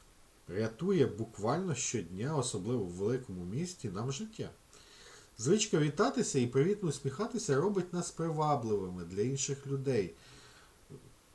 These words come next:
Зверніть увагу, як за кордоном дуже часто до нас звертаються саме з усмішкою. Це абсолютно нормальна річ для, е, західного світу, для західної цивілізації.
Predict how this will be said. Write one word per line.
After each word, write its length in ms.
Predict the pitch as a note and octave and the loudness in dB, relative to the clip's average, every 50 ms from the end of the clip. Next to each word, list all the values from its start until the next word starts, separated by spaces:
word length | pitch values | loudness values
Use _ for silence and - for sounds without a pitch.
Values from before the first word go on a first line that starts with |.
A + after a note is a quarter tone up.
| - - - B2 | -20 -20 -14 -10
Зверніть 540 | A#2 A2 A#2+ D3 E3+ F3+ G3+ G#3 G3+ G#3+ | -8 -4 0 0 2 4 2 2 4 4
увагу, 420 | G#3+ F#3 E3+ F3+ E3 D3 A#2+ B2+ A#2+ | 4 4 6 6 4 6 6 4 4
як 300 | A#2+ B2+ D#3+ E3 C#3 A2+ | 4 4 2 2 0 0
за 180 | - - C3+ | 0 -2 -2
кордоном 720 | C3 - - C#3 C#3 C3+ C3+ E3+ F#3 G#3 G3+ E3+ C#3+ B2+ A#2+ | -2 2 2 4 4 4 4 4 2 4 4 4 2 2 0
дуже 320 | C3 E3 D#3+ C3 C#3 C3 | 0 -2 0 2 2 2
часто 540 | B2 - - D#3 E3 E3+ - - - - C3 | 2 2 0 0 0 0 -2 -4 -4 -4 -4
до 200 | A#2 G#2 A#2 A#2 | -4 -2 -4 -4
нас 220 | A#2+ C3+ D3 C#3+ | -2 0 0 0
звертаються 720 | A#2+ A2+ A#2 A#2+ A#2 - - D3+ D#3 E3 D#3+ - - D3+ | -2 0 0 0 -2 -2 -4 -2 0 0 0 0 0 0
саме 420 | C3 - - D3+ D3 D3 C#3+ C#3 C3 | 0 0 0 0 0 2 4 4 4
з 80 | C3 | 4
усмішкою. 720 | D3+ E3 D#3 - - C#3 B2 A#2+ - - - G#2 F#2+ F2 E2 - - - - - - - - - - | 2 0 0 0 0 -2 -2 -2 -4 -4 -4 -2 -2 -2 -4 -6 -10 -16 -18 -18 -16 -16 -16 -14 -8
Це 180 | - - D3+ | -4 -2 0
абсолютно 680 | C#3+ C#3 - - - F#3+ F#3+ A3+ G#3+ A3 - D3 C#3 C3+ | 0 0 -2 -2 0 0 2 2 0 0 0 0 0 2
нормальна 600 | C#3 D3+ D#3+ D#3 D#3 D3 C3+ A#2+ A#2 B2 B2 C3 | 2 0 0 0 0 0 0 0 0 0 2 2
річ 280 | C3+ B2 A2 G2 G2 | 2 2 2 -2 -4
для, 180 | F2 G2+ A2+ A2 | -6 -4 -4 -2
е, 120 | G2+ - - - - G#2 G#2+ G#2 G2+ G2+ G2 F#2+ G2 - - - - - - - - - - | -4 -4 -8 -14 -12 -10 -8 -6 -6 -4 -6 -6 -8 -10 -14 -20 -20 -20 -20 -20 -20 -16 -10
західного 580 | - F#2+ C#3+ D3 C3+ - - A2 G#2+ A2+ A2+ A2+ | -6 -4 -2 -2 -2 -2 -4 -6 -4 -4 -4 -4
світу, 380 | - - - G#3+ A#3+ - E3 C3 | -6 -4 -4 -4 -4 -4 -4 -4
для 180 | A#2+ A#2+ B2 | -2 -2 0
західної 460 | A#2+ C3 B2+ A#2+ B2 - A#2 A2+ G#2+ | 0 0 0 0 -2 -4 -6 -6 -6
цивілізації. 880 | F#2+ - B2 A#2 A#2 G#2+ A2+ G#2+ G#2+ A2 G2+ F#2+ - - - F#2 E2+ | -4 -4 -2 -2 -2 -2 -4 -6 -4 -4 -4 -4 -6 -10 -12 -14 -14